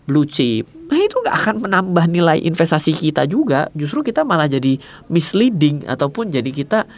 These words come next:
mispersepsi lah, boleh dibilang seperti itu. Tapi saya selalu bilang kepada banyak orang, "Eh, oke lah, hari ini kita bicara mengenai edukasinya, Ryan. Coba sekarang, Ryan berani nggak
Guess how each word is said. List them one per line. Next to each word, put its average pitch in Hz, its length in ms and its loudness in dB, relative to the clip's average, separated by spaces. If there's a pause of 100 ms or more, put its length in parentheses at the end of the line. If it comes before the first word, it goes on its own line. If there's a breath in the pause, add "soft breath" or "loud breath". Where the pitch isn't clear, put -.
(260 loud breath)
mispersepsi - 1300 -2
lah, 147 240 2
boleh 98 240 -2
dibilang 98 160 -4
seperti 95 480 -8
itu. - 160 -12 (960)
Tapi 196 440 0 (1000 loud breath)
saya 160 240 0
selalu 165 400 0
bilang 117 160 2
kepada 107 240 -4
banyak 90 320 -4
orang, 92 480 -4 (1120 loud breath)
"Eh, 175 320 4 (480)
oke 190 240 0
lah, 220 400 0
hari 190 320 0
ini 226 160 -4
kita 220 240 0
bicara 175 400 0
mengenai 165 560 0 (480)
edukasinya, 127 640 -2 (160)
Ryan. 92 320 -6 (240)
Coba 202 240 2
sekarang, 170 400 0 (560 soft breath)
Ryan 214 240 0
berani 160 400 0
nggak - 80 -18